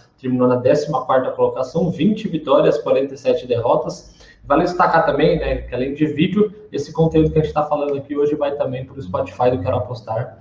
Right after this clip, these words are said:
Então, acessa lá se você vai pra academia, se vai estar no carro, coloca no Spotify do Quero Apostar.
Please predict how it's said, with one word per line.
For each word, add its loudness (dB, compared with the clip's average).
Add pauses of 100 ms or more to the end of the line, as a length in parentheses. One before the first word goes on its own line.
(260)
Então, 4
acessa 2
lá 4
se -4
você -8
vai 2
pra -4
academia, -2
se -4
vai -12
estar -6
no -6
carro, -2
coloca 0
no -2
Spotify -2
do 0
Quero 2
Apostar. -6